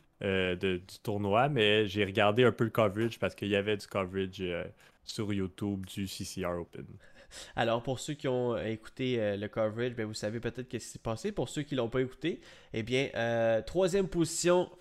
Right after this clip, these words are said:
Speaker 2: euh, féminin, Vanessa Van Dyken, euh, finit en troisième place. Euh, en deuxième position, Lisa Fashkus. Et première position, j'avais hâte d'arriver à elle, Kristen Tatar, qui, euh, ben, euh, je veux dire, c'est son deuxième, euh,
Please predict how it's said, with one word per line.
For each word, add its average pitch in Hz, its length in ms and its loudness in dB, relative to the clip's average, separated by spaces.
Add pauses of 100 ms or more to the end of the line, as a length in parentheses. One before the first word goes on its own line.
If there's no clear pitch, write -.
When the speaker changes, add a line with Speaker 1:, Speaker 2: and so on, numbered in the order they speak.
(120)
Speaker 2:
euh, 117 380 -2
féminin, 196 540 2 (400)
Vanessa 175 480 2
Van 170 140 2
Dyken, 151 640 0 (140)
euh, 123 160 0
finit 135 400 -2
en 117 80 0
troisième 147 460 -2
place. - 480 -8 (360)
Euh, 117 120 4
en 113 120 2
deuxième 180 300 4
position, 165 720 0
Lisa 147 400 0
Fashkus. 131 720 -4 (280)
Et 156 260 0
première 190 400 4
position, 127 560 -4 (320)
j'avais 113 240 -4
hâte 113 140 -2
d'arriver 113 440 -2
à 123 120 -2
elle, 202 440 -2
Kristen 196 500 2
Tatar, 170 480 -2 (360)
qui, 196 480 -4
euh, 107 360 -2
ben, 156 280 0 (140)
euh, 110 320 -6
je 113 80 -10
veux 110 60 -8
dire, 151 220 -6
c'est 139 100 -10
son 131 180 0
deuxième, 180 640 0
euh, 113 280 0